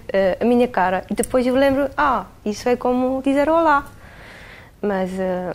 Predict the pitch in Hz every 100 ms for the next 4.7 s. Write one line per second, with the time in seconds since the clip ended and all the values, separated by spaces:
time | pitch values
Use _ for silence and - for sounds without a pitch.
0 | - 226 - 254 262 262 254 247 240 240
1 | 226 247 247 233 233 220 202 202 - 208
2 | 196 185 190 - 190 - - 175 175 202
3 | - - - 233 233 233 240 240 247 240
4 | 233 254 247 - - 226